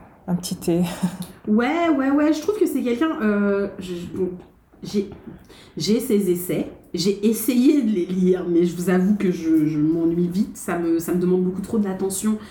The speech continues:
Speaker 2: et, et j'ai laissé tomber. Mais je trouve que c'est quelqu'un qui parle très bien. Quand je l'ai entendu dans ses interviews, je trouve qu'il y a quelque chose.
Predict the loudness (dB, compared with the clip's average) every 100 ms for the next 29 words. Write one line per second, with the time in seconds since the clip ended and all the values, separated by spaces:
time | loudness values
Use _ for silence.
0 | -20 -20 -20 -20 -2 2 4 4 2 0
1 | 0 -2 0 0 0 0 -2 -8 -4 -2
2 | 2 0 0 -2 0 2 0 0 -2 -4
3 | -4 -2 0 0 -4 -12 -8 -4 -2 0
4 | 0 0 0 -2 -2 -4 -2 -4 0 -2
5 | -2 -4 -4 -2 -2 0 -2 -2 -2 -2
6 | -4 -4 -4 -4 -6 -8